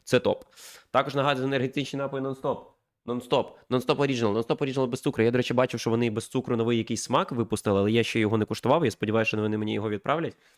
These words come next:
Можна буде затестити. Він такий, типу, жовто-помаранчевий по кольору. Тому,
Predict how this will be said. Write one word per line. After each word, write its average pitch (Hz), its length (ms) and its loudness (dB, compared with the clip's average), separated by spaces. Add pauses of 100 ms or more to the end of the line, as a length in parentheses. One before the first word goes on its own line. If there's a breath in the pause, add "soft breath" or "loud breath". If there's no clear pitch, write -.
(200 soft breath)
Можна 110 240 -8
буде 101 200 -6
затестити. 101 560 -2 (300 loud breath)
Він 95 120 0
такий, 104 220 0
типу, 92 320 -6 (160)
жовто-помаранчевий 113 1600 0
по 101 200 -2
кольору. 120 640 0 (360)
Тому, 107 520 2